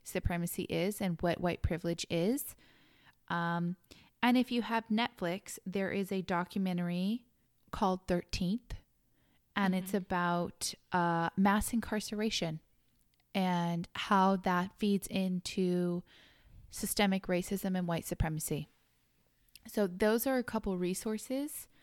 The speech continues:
Speaker 1: that you can start with. Like I said, like we said, this is just the start. This is the beginning. We've been silent about this for far too long.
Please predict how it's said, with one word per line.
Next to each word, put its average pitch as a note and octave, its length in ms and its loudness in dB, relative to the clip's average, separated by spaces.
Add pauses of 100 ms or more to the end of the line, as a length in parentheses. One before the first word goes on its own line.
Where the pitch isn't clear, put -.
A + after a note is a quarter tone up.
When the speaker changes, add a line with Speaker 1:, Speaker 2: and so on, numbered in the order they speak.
(320)
Speaker 1:
that F#3 220 0
you F#3 120 0
can E3+ 160 -2
start - 320 0
with. - 280 -4 (100)
Like E3+ 240 -2
I E3+ 40 -4
said, D#3 380 -2
like F#3 200 -2
we F3 140 -2
said, E3 280 -2
this F3 140 -2
is F3 100 0
just E3 260 -4
the E3 80 -4
start. E3 400 0 (480)
This G3 180 0
is E3+ 120 -8
the F#3+ 60 -8
beginning. F3 560 0 (420)
We've F3+ 280 -2 (200)
been E3 400 -2 (340)
silent F3 500 -4
about E3 260 -2
this D#3+ 180 -8
for D#3+ 160 -8
far F3 340 0
too E3 220 -2
long. F3 420 0